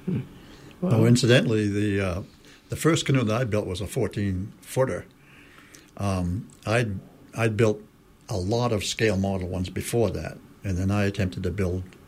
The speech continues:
Speaker 2: the, the big one, the fourteen foot. And I went to the museum, and I took all the measurements off in that canoe, and the measurements of my canoe are exact to that, that particular one.
Speaker 1: Wow.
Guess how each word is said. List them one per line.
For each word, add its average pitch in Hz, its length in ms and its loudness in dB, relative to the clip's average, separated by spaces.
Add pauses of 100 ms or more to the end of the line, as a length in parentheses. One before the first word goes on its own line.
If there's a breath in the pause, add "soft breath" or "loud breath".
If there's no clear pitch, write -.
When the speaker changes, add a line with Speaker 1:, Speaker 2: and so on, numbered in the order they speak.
(160)
Speaker 2:
the, 95 420 -4 (160)
the 117 100 -6
big 113 220 2
one, 95 100 0
the 92 60 0
fourteen 95 380 -4
foot. - 280 -2 (440 loud breath)
And 95 120 2
I 101 40 4
went 139 200 6
to 135 60 0
the 107 80 0
museum, 98 500 0
and 95 80 0
I 92 100 -2
took - 220 -8
all 107 140 -4
the 98 80 0
measurements 101 640 -2 (420)
off 104 180 -4
in 95 120 2
that 110 240 -2
canoe, 107 420 0 (800 loud breath)
and 92 180 0
the 92 60 2
measurements 107 420 2
of 87 100 -2
my 104 180 2
canoe 87 460 -4 (220)
are 92 160 -2
exact 98 440 0
to 90 80 -2
that, 90 240 -2 (200)
that 101 240 0
particular 90 480 -6
one. 98 320 0 (1200)
Speaker 1:
Wow. 170 220 -4